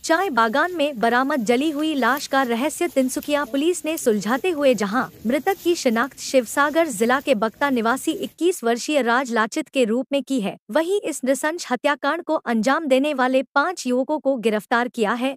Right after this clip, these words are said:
जिनमें दो नाबालिग है। इस केस को तिनसुकिया सदर थाना के प्रभारी पराग ज्योति बूढ़ा गोहाई के नेतृत्व में सुलझाया गया है।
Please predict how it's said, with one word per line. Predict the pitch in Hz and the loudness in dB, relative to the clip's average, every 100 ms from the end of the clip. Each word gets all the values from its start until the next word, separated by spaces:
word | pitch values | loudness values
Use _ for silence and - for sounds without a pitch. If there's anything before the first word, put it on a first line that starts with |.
| - | -2
जिनमें | 220 208 180 - _ _ _ _ _ _ _ _ - | 0 0 -2 -10 _ _ _ _ _ _ _ _ -4
दो | 208 381 | 0 2
नाबालिग | 311 254 262 285 269 190 | 2 2 4 2 0 -4
है। | - _ _ _ _ _ _ _ _ _ - | -8 _ _ _ _ _ _ _ _ _ -4
इस | 349 | -2
केस | - 330 403 | 0 0 0
को | - 359 | -2 -2
तिनसुकिया | 285 285 330 349 359 | 0 0 0 2 0
सदर | 349 277 285 294 | 2 0 0 -2
थाना | - 247 311 | -2 0 0
के | 320 294 | 0 -2
प्रभारी | 233 202 202 269 311 | 0 0 2 0 0
पराग | 233 247 285 | 2 2 0
ज्योति | 190 233 220 254 | 0 0 0 -4
बूढ़ा | 190 269 311 359 | -2 -2 0 2
गोहाई | 226 214 277 | 2 2 0
के | 277 302 | 0 -2
नेतृत्व | 269 220 285 330 359 | 0 0 -2 -4 -2
में | 311 302 - | -2 -2 -2
सुलझाया | - 262 214 262 254 | 0 2 2 0 0
गया | 196 160 | -2 -4
है। | 160 180 | -8 -10